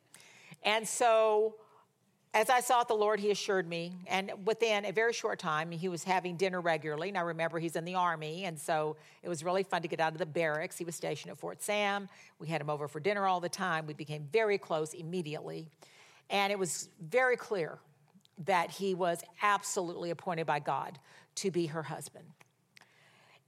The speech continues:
Well, he got orders to Haiti. I said, "Absolutely not." I began to pray and seek the Lord, and I very clearly saw he wasn't going to Haiti. Prayed, orders were canceled.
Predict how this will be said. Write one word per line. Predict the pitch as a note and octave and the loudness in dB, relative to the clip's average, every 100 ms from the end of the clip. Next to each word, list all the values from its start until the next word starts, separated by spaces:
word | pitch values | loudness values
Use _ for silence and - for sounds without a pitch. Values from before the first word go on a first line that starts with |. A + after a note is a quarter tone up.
| _ - | _ 4
Well, | C#4+ E4+ D#4 | 8 8 8
he | D4 | 6
got | B3+ B3 | 6 6
orders | A3+ G#3+ G#3 G#3 - | 6 4 2 -2 -6
to | - | -4
Haiti. | F#3+ G3 E3 C3 - - _ _ _ _ _ _ _ _ - _ _ - - | -4 -2 -4 -6 -12 -18 _ _ _ _ _ _ _ _ -20 _ _ -8 2
I | A3 | 2
said, | A3 G#3 | 4 4
"Absolutely | F#3 - F#3 F3 | 4 2 -2 -2
not." | E3+ G#3 D#3 - - _ _ _ - A4 - - F#4 - - - - _ _ _ _ _ _ | -2 -2 -4 -8 -18 _ _ _ -20 -20 -20 -20 -20 -20 -20 -20 -20 _ _ _ _ _ _
I | G3+ | 0
began | G3+ G#3+ F#3+ | 4 4 2
to | |
pray | E3+ A3+ A3+ A#3 | 0 2 4 4
and | G3 | 0
seek | - F3+ | -2 -2
the | E3+ | 0
Lord, | F3 F3+ G#3 F3+ | 2 2 2 0
and | D#3 | -2
I | D3 | -2
very | F#3 F#3 | 0 0
clearly | - F3+ E3 | -2 -4 -2
saw | D#3 F3+ D3+ | -2 0 0
he | D#3 | -2
wasn't | D3 D3 D3+ | -4 -6 -8
going | C#3+ C#3+ | -10 -10
to | D3 | -12
Haiti. | C#3+ - - D3+ _ _ _ _ | -12 -14 -18 -20 _ _ _ _
Prayed, | - G3+ G3 F#3+ F#3 _ _ _ _ _ _ _ _ _ - | 0 2 4 2 -2 _ _ _ _ _ _ _ _ _ -2
orders | G3+ F#3+ D#3 | 0 0 -4
were | E3+ | -8
canceled. | E3 D#3 - - | -10 -10 -12 -16